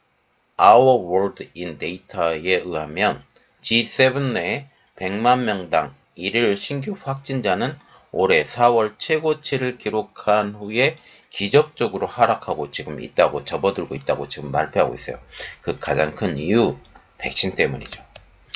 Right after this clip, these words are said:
다만 영국은 지금 예외로 보고 있어요. 왜냐하면, 어, 백신 효과가 떨어지는 인도발 델타 변이 바이러스가 급속히 확산되면서 백만 명당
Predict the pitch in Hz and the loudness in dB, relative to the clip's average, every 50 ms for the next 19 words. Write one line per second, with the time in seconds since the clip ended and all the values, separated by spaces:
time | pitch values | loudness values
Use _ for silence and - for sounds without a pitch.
0 | - - - _ _ _ _ _ - - 104 123 139 135 107 87 90 95 80 67 | -18 -18 -20 _ _ _ _ _ 2 4 6 6 6 6 6 6 6 4 2 -2
1 | - _ _ _ _ _ _ _ _ _ _ _ _ - 92 92 90 92 107 104 | -8 _ _ _ _ _ _ _ _ _ _ _ _ -2 2 2 2 2 0 -4
2 | 120 131 139 147 127 104 - - 92 87 92 90 85 _ _ _ - - 107 101 | -6 -6 -4 -2 -4 -4 -4 -8 -8 -8 -8 -10 -12 _ _ _ -2 0 2 2
3 | 95 95 117 131 147 151 131 - - - 87 78 78 73 71 - - - 55 50 | 4 4 4 4 6 4 2 0 -2 -8 -8 -8 -8 -10 -10 -12 -14 -14 -16 -18
4 | _ _ _ _ _ - 87 87 92 104 113 101 85 73 76 85 101 101 71 67 | _ _ _ _ _ -6 -4 -2 0 2 2 2 2 2 0 -2 -2 -2 -2 -4
5 | - _ - - - - - - - _ _ - 78 80 78 76 76 80 - 110 | -10 _ -20 -20 -20 -20 -20 -20 -20 _ _ -4 -2 -2 -2 -2 -4 -2 -2 -2
6 | 107 - - - 147 139 139 135 127 - - 170 - - 156 - 110 107 - - | 0 0 0 0 2 2 2 0 0 0 -2 -2 0 2 2 4 2 2 2 4
7 | 131 139 143 135 135 - 90 90 98 110 139 139 - _ _ _ _ - - 85 | 2 4 4 2 0 -2 -4 -4 -4 -6 -8 -10 -18 _ _ _ _ -8 -6 -4
8 | 92 98 98 120 123 113 98 82 82 85 80 - - _ - - 90 78 87 87 | -2 0 2 2 4 6 6 6 6 6 4 -2 -6 _ -10 -4 -4 -4 -4 -4
9 | - - 123 123 123 127 127 127 - 104 98 104 107 107 107 104 - 76 76 82 | -4 2 6 6 8 6 6 2 2 0 2 2 0 -2 -6 -4 -4 -2 -2 -2
10 | 82 87 - - - 69 71 69 - - 95 - - - - 110 104 - - - | -4 -6 -12 -10 -8 -8 -8 -8 -10 -12 -14 -14 -12 -6 -6 -6 -6 -6 -8 -10
11 | 101 - 82 - _ _ _ _ _ _ _ - 143 139 139 - 147 143 139 123 | -10 -10 -10 -12 _ _ _ _ _ _ _ -8 -8 -6 -2 2 2 2 2 2
12 | 110 90 80 76 73 - - 113 123 143 - - _ _ _ _ _ _ _ - | -2 -4 -4 -6 -6 0 4 4 4 4 2 -10 _ _ _ _ _ _ _ -4
13 | 107 101 110 123 139 147 160 165 156 151 147 135 113 101 95 92 92 90 73 | -2 0 2 6 6 6 6 4 0 0 0 0 2 4 6 6 4 2 -2